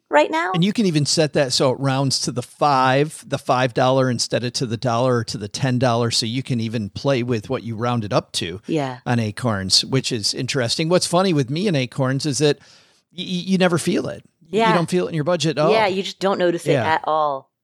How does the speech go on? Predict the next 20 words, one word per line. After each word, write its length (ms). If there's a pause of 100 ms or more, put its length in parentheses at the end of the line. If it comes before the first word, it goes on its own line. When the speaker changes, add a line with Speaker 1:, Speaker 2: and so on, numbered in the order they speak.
Speaker 2:
The 80
friction 560
Speaker 1:
Yeah. 200
Speaker 2:
is 100
so 500
little. 520
It's, 260
it's 220
great. 420
Speaker 1:
Yeah. 340
Speaker 2:
By 80
the 80
way, 160
just 340
briefly 360
before 340
we 140
leave 520
budgeting 440
apps, 340